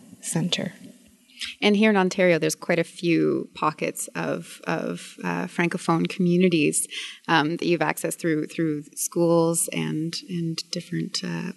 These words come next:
Speaker 2: places. Can you, can you tell us a little bit what that landscape looks like in terms of, uh, um,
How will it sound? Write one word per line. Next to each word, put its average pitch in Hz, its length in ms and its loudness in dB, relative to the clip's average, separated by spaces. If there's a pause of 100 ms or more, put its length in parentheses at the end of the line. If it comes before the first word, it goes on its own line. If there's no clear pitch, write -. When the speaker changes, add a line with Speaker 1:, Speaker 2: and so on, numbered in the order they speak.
Speaker 2:
places. 185 380 2
Can - 160 2
you, 220 140 2
can - 140 2
you 226 80 2
tell 240 180 2
us 254 120 0
a 254 40 2
little 233 180 4
bit 202 160 6
what 190 200 2
that 180 220 4
landscape 170 460 4
looks - 220 -4
like - 220 -2
in 175 80 -6
terms 170 320 -4
of, 165 320 -2
uh, 175 220 0 (600)
um, 165 500 -4